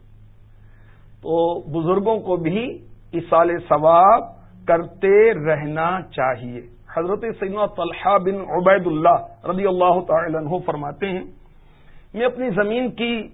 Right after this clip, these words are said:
دیکھ بھال کے لیے، کیئر کے لیے غابہ جا رہا تھا کسی علاقے میں، راستے میں رات ہو گئی، تو میں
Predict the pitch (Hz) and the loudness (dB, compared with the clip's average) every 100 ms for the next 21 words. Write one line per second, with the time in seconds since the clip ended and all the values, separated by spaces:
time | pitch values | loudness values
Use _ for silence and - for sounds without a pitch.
0 | - 143 135 190 214 214 143 123 175 202 | -18 -10 0 4 4 2 -6 2 4 4
1 | 185 175 165 185 190 - 202 208 185 175 | -2 -4 -2 -2 -2 0 0 0 -2 -4
2 | 185 160 143 165 175 208 160 - - - | -2 -2 2 4 6 6 4 -2 -20 -10
3 | 131 160 156 156 156 131 - - - 160 | 2 4 6 4 0 -2 -8 -18 -14 -8
4 | 180 160 147 165 156 180 - - - - | -6 -4 -6 -6 -8 -10 -18 -20 -20 -20
5 | - - - - 202 247 247 220 190 214 | -20 -20 -20 0 2 4 2 0 4 4
6 | 233 233 220 214 - - _ _ _ - | 4 2 0 -4 -6 -20 _ _ _ -20
7 | - _ _ _ _ - - - _ _ | -20 _ _ _ _ -20 -20 -20 _ _
8 | - 190 185 214 254 240 | -12 -10 -4 -2 -2 -4